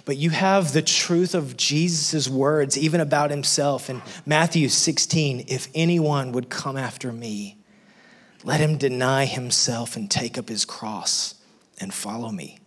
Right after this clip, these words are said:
Luke fourteen, "If anyone comes to me and does not hate his own father and mother and wife and children and brothers and his sisters, yes, even his own life, he cannot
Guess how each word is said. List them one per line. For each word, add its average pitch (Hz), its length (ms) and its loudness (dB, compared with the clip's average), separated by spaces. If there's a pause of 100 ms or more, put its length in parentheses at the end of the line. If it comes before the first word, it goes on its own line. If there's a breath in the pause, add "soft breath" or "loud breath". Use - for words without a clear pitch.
(1200 soft breath)
Luke 139 180 2
fourteen, 151 720 0 (640 soft breath)
"If - 140 -4
anyone 165 320 4
comes 156 460 0
to 143 40 -4
me 131 160 -4
and 120 80 -6
does 131 220 0
not 135 140 0
hate 139 220 2
his 135 120 2
own 135 160 -2
father 135 420 2
and 127 100 -2
mother 127 280 0
and 123 120 -6
wife 127 240 -6
and 131 80 -6
children 127 360 -2
and 117 80 -10
brothers 120 340 -2
and 120 80 -8
his 113 80 -4
sisters, 127 420 -2
yes, 123 240 -2
even 131 160 -4
his 123 120 -4
own 127 200 -4
life, 131 260 -4
he 123 80 -6
cannot 131 420 -6